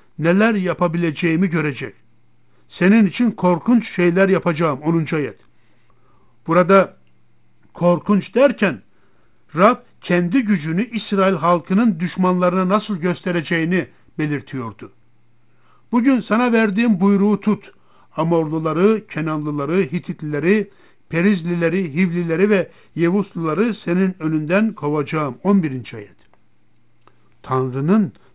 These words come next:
tarafında olanların savaşı Tanrı'ya aittir. O bizim için savaşacaktır. Yeter ki biz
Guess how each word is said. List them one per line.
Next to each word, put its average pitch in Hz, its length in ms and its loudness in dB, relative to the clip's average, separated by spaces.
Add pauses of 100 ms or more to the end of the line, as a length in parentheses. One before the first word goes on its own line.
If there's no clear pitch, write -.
tarafında 127 800 -8
olanların 131 640 0
savaşı 135 680 -2 (320)
Tanrı'ya 117 580 -6
aittir. - 640 -16 (720)
O 131 140 -2
bizim 165 240 2
için 170 220 -2
savaşacaktır. - 960 -12 (480)
Yeter 220 380 -2
ki - 200 -18
biz - 300 2